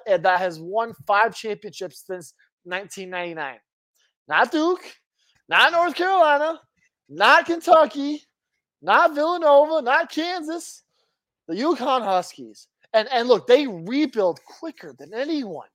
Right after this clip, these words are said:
right? This team, after, after, uh, winning the championship with Shabazz Napier and, with, and Kevin Ollie,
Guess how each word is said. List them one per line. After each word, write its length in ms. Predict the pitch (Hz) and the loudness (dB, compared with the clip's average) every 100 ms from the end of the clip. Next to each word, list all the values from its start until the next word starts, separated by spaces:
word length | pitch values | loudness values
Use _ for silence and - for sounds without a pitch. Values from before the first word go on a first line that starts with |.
| _ _ _ - | _ _ _ -2
right? 260 | 214 311 - _ _ | 0 0 -4 _ _
This 200 | 311 370 | -12 -10
team, 440 | - 302 262 202 180 | -10 -10 -8 -10 -6
after, 440 | 202 220 220 240 190 220 | 0 0 -2 -10 -8 -4
after, 540 | 208 208 220 202 190 | -2 -4 -8 -8 -4
uh, 360 | 185 170 156 156 | -2 0 -2 -4
winning 300 | 175 277 285 | -6 -8 -10
the 60 | |
championship 580 | 208 240 208 208 214 208 | -12 -12 -12 -10 -10 -8
with 180 | 180 143 _ _ | -10 -12 _ _
Shabazz 420 | - 160 240 254 | -8 0 2 2
Napier 560 | 196 214 - 180 175 170 | -2 -10 -8 -8 -4 -4
and, 200 | 160 170 | -6 -6
with, 180 | 165 160 | -6 -6
and 180 | 170 156 | -10 -8
Kevin 300 | 202 214 220 | -4 -4 -2
Ollie, 460 | 202 160 147 160 | 0 0 -2 -8